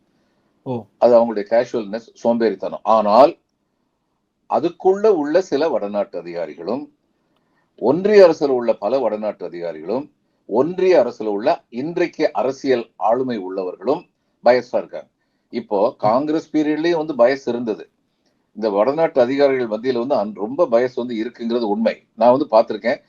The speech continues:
Speaker 2: அதுல பல பேருக்கு வந்து எதனால பய-, அவங்க ரொம்ப ஜெனுயினா நினைக்கிறாங்க, தமிழர்கள் எதுக்கெடுத்தாலும் ஆன்டி ஹிந்தி, ஆன்டி சான்ஸ்கிரிட், அது மெயின், நேஷனல் மெயின் ஸ்ட்ரீம்லயே வரமாட்டேங்கிறாங்க அப்படின்னு நிஜமாவே தவறான கண்ணோட்டத்தோட இருக்காங்க.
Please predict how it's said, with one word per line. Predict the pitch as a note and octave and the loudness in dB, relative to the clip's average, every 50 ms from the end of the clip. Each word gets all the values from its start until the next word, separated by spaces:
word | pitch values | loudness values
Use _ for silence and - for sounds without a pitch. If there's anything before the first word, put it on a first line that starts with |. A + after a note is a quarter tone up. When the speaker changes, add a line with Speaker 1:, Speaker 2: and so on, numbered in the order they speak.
| _ _ _ _ | _ _ _ _
Speaker 2:
அதுல | - - C#3+ C#3+ - | 0 0 4 4 4
பல | - A2+ A#2 D3 E3+ | 2 2 0 0 2
பேருக்கு | F3 F#3+ G3 G3+ G3+ D#3 | 2 2 2 2 0 -4
வந்து | C#3+ D3+ E3+ E3 | -4 -4 -4 -4
எதனால | B2 A#2 B2+ D3 F#3 G3 G3 F#3+ F3+ D#3 | -2 -2 -2 -2 2 2 4 4 2 2
பய-, | B2 B2+ C3+ C3 | 0 -2 -2 -2
அவங்க | A#2+ B2+ B2+ A#2 | -2 -4 -4 -4
ரொம்ப | A2+ D3 E3+ E3+ | -6 -6 -6 -6
ஜெனுயினா | A#2+ A#2 B2+ D3+ F3+ G3+ G3+ G3+ E3+ | -4 -4 -4 -2 -2 0 0 0 -2
நினைக்கிறாங்க, | C#3+ C3+ C#3 C3+ C#3 B2+ A#2+ A#2+ D3 D#3 B2 G#2 - _ _ _ _ _ _ _ _ - - - C6+ - - - C6 - - - - - - - - _ _ _ _ _ _ _ _ _ _ _ _ _ _ _ _ | -2 -6 -6 -4 -2 -2 -2 -2 -2 -4 -4 -6 -8 _ _ _ _ _ _ _ _ -2 -2 -2 -2 -10 -12 -10 -10 -10 -10 -12 -18 -18 -16 -18 -20 _ _ _ _ _ _ _ _ _ _ _ _ _ _ _ _
தமிழர்கள் | - G#2+ A2+ B2+ C#3+ D3+ C#3+ C#3+ B2 | -8 -6 -2 0 0 0 0 0 -2
எதுக்கெடுத்தாலும் | G#2 G#2+ B2+ C#3 - D3 C#3 - - D3+ C#3+ D3+ D#3 D3+ | -2 -2 -4 -4 -4 -6 -6 -2 2 4 4 4 2 0
ஆன்டி | - G#2+ A2 G2+ A2 G2+ | -4 -4 -6 -6 -8 -10
ஹிந்தி, | F#2 G#2 G#2 F#2+ G2 G2 A2 _ _ _ - | -8 -10 -10 -10 -10 -10 -12 _ _ _ -8
ஆன்டி | - - A#2+ B2 A#2+ A#2 G2+ | -6 -4 -4 -2 -4 -4 0
சான்ஸ்கிரிட், | - G#2+ G#2+ G2+ - - G#2 G2 - G#2 G#2 A2 - _ _ _ _ _ - | 0 -2 -2 -2 -4 -6 -6 -4 -2 -4 -4 -4 -6 _ _ _ _ _ 2
அது | - A2+ A2+ G#2+ | 2 4 4 4
மெயின், | A#2+ D3 D#3+ C3 | 2 2 2 2
நேஷனல் | B2 D#3 F#3 - F#3+ D3+ | 0 0 0 -2 -4 -4
மெயின் | B2 C3+ E3 D#3+ - | -2 -4 -4 -4 -6
ஸ்ட்ரீம்லயே | D3 C3+ C3 C#3 B2+ | -6 -2 0 0 0
வரமாட்டேங்கிறாங்க | F#2+ - C3 C#3+ C3 A#2 B2 A2 G#2+ G#2 F#2+ F2+ F#2+ G2+ - _ _ _ - - | 0 -2 -2 -4 -4 -4 -4 -6 -4 -4 -4 -4 -4 -8 -8 _ _ _ -8 -6
அப்படின்னு | A#2 C#3 D#3 C#3 A2+ A2 | -6 -6 -4 -6 -6 -4
நிஜமாவே | A#2 C#3 C#3+ D3 C#3 D3+ F#3+ G3 - _ _ _ _ | -2 0 0 2 2 0 -2 -4 -6 _ _ _ _
தவறான | - A#2+ B2 C3 C#3 C#3+ D3 D3 | 2 2 2 4 2 -2 -2 -2
கண்ணோட்டத்தோட | - A2+ A2 A#2 A#2 G#2+ - - A2 G#2+ | -6 -6 -6 -6 -10 -10 -8 -8 -8 -8
இருக்காங்க. | G2+ F2 - F2+ E2 D2+ | -8 -8 -10 -12 -14 -14